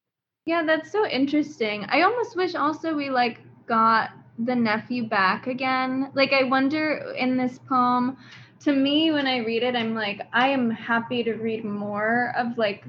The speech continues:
this subject. Like, like, does this per-, subject with glass operate in other poems and other, does the nephew reappear? Like, I would be so curious to hear from Rachel herself about that.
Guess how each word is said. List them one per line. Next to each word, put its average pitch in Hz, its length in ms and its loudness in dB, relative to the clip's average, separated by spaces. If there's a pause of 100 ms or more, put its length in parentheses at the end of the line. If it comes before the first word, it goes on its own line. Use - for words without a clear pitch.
this 214 420 -2 (240)
subject. 247 640 -2
Like, - 340 -6
like, 226 380 2 (1300)
does 254 260 2 (140)
this 233 360 -2 (340)
per-, - 260 -6
subject 226 720 -2
with 220 240 -6
glass 208 580 0
operate 220 500 0
in 220 100 -4
other 202 360 -8
poems 254 760 0
and 226 160 -2
other, 208 520 -4
does 226 180 -6
the 226 100 -6
nephew 226 720 -2
reappear? 240 720 -2
Like, 226 160 -2
I 208 80 -2
would 208 160 -6
be 202 120 -6
so - 200 -12
curious 220 400 -8
to 247 120 -6
hear 226 180 -4
from 226 200 -6
Rachel 220 400 -6
herself 233 500 -6
about 262 340 -4
that. 294 360 0